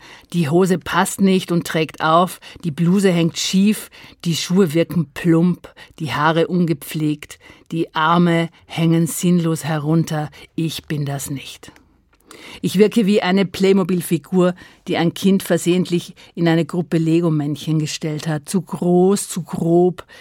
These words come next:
fehl am Platz. Bis ich das Foto sah, erinnerte ich mich ganz anders an die Frau an dem Abend. Ich war adrett, geschmeidig und fokussiert.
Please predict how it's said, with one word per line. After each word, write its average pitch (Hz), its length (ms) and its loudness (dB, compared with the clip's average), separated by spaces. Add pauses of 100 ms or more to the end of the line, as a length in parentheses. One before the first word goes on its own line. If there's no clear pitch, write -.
(220)
fehl 165 280 0
am 151 180 0
Platz. - 600 -10 (1120)
Bis 226 300 0
ich - 220 -4
das 185 220 0
Foto 190 340 0
sah, 175 400 0
erinnerte 190 580 0
ich 185 320 -2
mich 190 220 0
ganz 170 300 -2
anders 175 440 2
an 160 160 0
die 151 80 -6
Frau 156 400 -4
an 160 160 0
dem 156 220 -2
Abend. 156 580 -6 (540)
Ich - 160 -10
war 170 200 2 (200)
adrett, - 720 -4
geschmeidig 165 720 -2
und 156 80 0
fokussiert. 160 920 -6